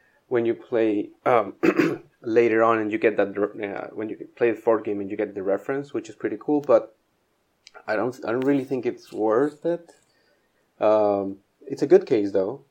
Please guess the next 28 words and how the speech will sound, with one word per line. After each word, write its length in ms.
but 100
it's, 180
it's 220
too 220
long, 340
I 100
think. 380
Uh, 440
but 220
anyway, 420
I 120
finally 340
completed. 500
There's 220
another 240
credits 500
roll 320
at 160
the 160
end 260
of, 280
of, 280
of 160
the 80
second 440
end 300
of, 280
of 260